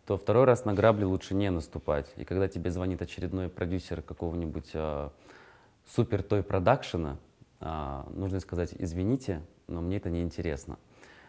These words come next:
Э, актер должен формировать себя не только как, эм, человека, м, публичного, но и как,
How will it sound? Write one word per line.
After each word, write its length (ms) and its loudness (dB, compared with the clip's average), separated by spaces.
Э, 1400 -2
актер 340 -4
должен 320 0
формировать 640 0
себя 520 0
не 120 -4
только 300 -2
как, 280 -2
эм, 500 -4
человека, 680 -2
м, 380 -8
публичного, 640 -4
но 200 -2
и 100 -2
как, 260 -4